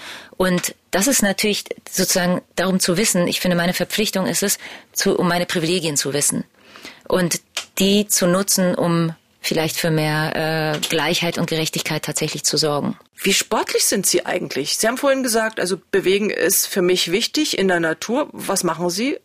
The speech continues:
Speaker 2: so überhaupt?
Speaker 1: Also worin ich richtig schlecht bin, ist Sprinten, um das schon mal, äh, vorwegzunehmen.
Speaker 2: Ja, ich auch.
Speaker 1: <laughs> Also darin war ich, ich weiß nicht warum, aber ich bin, ich habe wirklich den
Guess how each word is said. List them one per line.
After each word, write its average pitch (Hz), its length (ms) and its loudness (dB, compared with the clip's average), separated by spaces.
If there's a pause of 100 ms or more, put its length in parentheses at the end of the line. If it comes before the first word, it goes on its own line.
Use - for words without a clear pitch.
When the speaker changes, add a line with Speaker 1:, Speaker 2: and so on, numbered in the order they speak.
Speaker 2:
so 170 300 0
überhaupt? 202 420 0
Speaker 1:
Also 165 240 0
worin 170 220 0
ich - 160 0
richtig 190 300 0
schlecht - 440 0
bin, 247 240 4
ist - 520 0
Sprinten, 208 680 2
um 185 360 2
das 170 200 -2
schon 175 160 0
mal, 160 220 0 (220)
äh, 170 120 0
vorwegzunehmen. 180 920 2 (380)
Speaker 2:
Ja, 180 180 0
ich - 100 -4
auch. 175 500 0 (100)
Speaker 1:
<laughs> - 0 -
Also 180 200 0
darin 190 300 2
war 190 100 0
ich, 185 120 -2
ich - 140 -4
weiß 190 160 2
nicht 202 140 0
warum, 180 220 2
aber 185 140 0
ich 170 100 -2
bin, 185 180 0
ich 170 140 -2
habe 170 100 -2
wirklich 180 200 -2
den 185 320 2